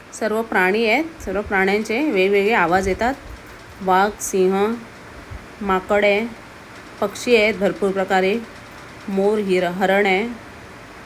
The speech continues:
हा गेंडा आहे, असे वेगवेगळे प्राणी आहेत आतमध्ये, त्यांचे वेगवेगळे असे आवाज येत आहेत.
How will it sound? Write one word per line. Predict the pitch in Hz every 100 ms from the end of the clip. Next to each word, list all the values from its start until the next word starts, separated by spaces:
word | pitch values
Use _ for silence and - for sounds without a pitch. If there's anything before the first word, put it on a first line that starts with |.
| - - 196
हा |
गेंडा | 190 185 185 196
आहे, | 196 226 240 - - - - - - -
असे | 190 247
वेगवेगळे | 220 220 220
प्राणी | 220 190 196 180
आहेत | 190 196
आतमध्ये, | 165 165 170 214 330 - - - - - - - - - - - - -
त्यांचे | 208 190 202
वेगवेगळे | 202 196 196
असे | 190 226
आवाज | 185 185 185
येत | 170
आहेत. | 214